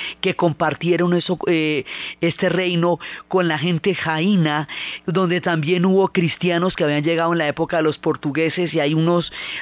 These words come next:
a-, una primer contacto que hubo con ellos, gente que había conocido también el paso del budismo, que había conocido muchas religiones. Ahora va a llegar el Islam.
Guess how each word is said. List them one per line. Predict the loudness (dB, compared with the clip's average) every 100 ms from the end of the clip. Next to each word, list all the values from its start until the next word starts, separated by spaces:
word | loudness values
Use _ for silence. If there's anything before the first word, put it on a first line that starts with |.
| -4
a-, | -2 0
una | 2 0 0
primer | 0 2 0 2
contacto | 0 2 -2 -2 0 0
que | 2
hubo | 2 2
con | 0 0
ellos, | 0 0 -2 -6 -14 -12 -12 -4
gente | -2 0 0
que | 2
había | 2 2 2
conocido | 2 2 0 0 2 4 2 0 -8 -6
también | -2 0 2 2
el | 0 0
paso | -2 0 2
del | 4 4
budismo, | 2 2 2 0 0 0
que | 0
había | 0 0
conocido | 0 -2 0 2
muchas | 4 2 2 0
religiones. | 2 4 4 4 4 4 0 -8 -12 -8 -2
Ahora | 0 0 0
va | 0
a |
llegar | 0 0 2
el | 2
Islam. | 2 2 2 0